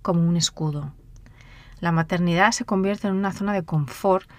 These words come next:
de la que no queremos salir. Entonces, en vez de trampolín, o sea, en vez de crecer personalmente, bueno, pues a todos los niveles,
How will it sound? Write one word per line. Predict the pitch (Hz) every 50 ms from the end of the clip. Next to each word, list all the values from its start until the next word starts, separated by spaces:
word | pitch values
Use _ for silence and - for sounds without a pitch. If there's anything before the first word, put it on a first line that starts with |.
| - - - - - - - -
de | - 165 180
la | 175 175 165
que | - 175 165
no | 165 170 202 220 - -
queremos | - - 175 165 165 175 196 196 -
salir. | - - 156 151 175 214 196 160 - - - - - -
Entonces, | - 170 165 185 208 208 226 -
en | 180 165 160 160
vez | 180 208 208
de | 254 240
trampolín, | - 240 226 220 208 - 208 202 208 240 262 247 240 285 370 - - - -
o | -
sea, | - 156
en | 151 151
vez | 156 185
de | 196 226 226
crecer | - 226 208 180 170 160 - - 233 226 226
personalmente, | - 190 - - 180 180 185 196 202 220 220 220 - - 156 156 - - - - - - - - - - - - - -
bueno, | 165 175 226
pues | - - 147
a | 151 131
todos | - 165 165 165
los | 175 165 180
niveles, | 202 202 226 226 208 262 370 - -